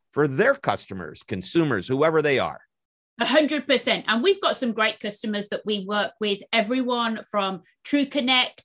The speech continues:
Speaker 2: Round Point Mortgage, covid Clinic, Under Armour,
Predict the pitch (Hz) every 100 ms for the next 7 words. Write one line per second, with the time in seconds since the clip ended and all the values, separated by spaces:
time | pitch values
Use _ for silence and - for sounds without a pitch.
0 | 165 240 254 240 269 247 226 247 247 233
1 | 254 - - 247 247 233 247 - 262 247
2 | 247 247 - - 247 254 254 - 233 233
3 | 233 233 233